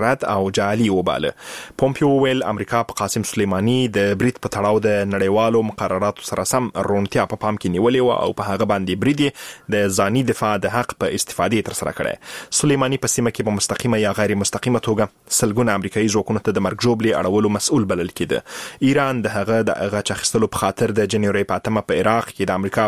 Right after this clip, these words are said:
په دوو اډو توغندیز بریدونه وکړل چې له امله یې شاوخوا یو سلو لس امریکایي سرتیري له روغتیایي ستونزو له هغې ډلې مغزي صدمو سره مخ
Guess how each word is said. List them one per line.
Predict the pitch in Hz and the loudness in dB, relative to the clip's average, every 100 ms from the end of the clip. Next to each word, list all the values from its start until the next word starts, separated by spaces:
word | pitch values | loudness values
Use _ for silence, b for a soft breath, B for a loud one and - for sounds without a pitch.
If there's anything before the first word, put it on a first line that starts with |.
| - | 0
په | 104 117 | 0 2
دوو | 110 104 92 | 2 2 0
اډو | 101 104 - | 0 0 0
توغندیز | 101 95 104 95 95 | 0 0 0 -2 -2
بریدونه | 101 120 123 | 0 2 2
وکړل | - 110 | 0 -2
چې | - 92 | 0 0
له | 92 | 0
امله | 107 110 | 2 2
یې | 113 - | 0 0
شاوخوا | 92 90 113 - B B B 123 | 0 2 0 -2 B B B 2
یو | 135 - | 2 2
سلو | 120 107 | 0 2
لس | 123 - 117 | 2 0 -4
امریکایي | 104 - 107 | -2 -2 0
سرتیري | 107 - 113 110 | -2 -2 0 2
له | 101 101 | 2 0
روغتیایي | 98 107 113 117 | -2 0 0 0
ستونزو | - 127 123 131 | -2 0 2 0
له | - - - 123 | -2 -20 -6 -2
هغې | 113 110 117 | 0 0 2
ډلې | 110 113 123 104 | 2 0 -2 -6
مغزي | 95 101 104 - | -4 -2 0 0
صدمو | 104 107 95 | 0 0 0
سره | 85 87 | -4 -4
مخ | - | -4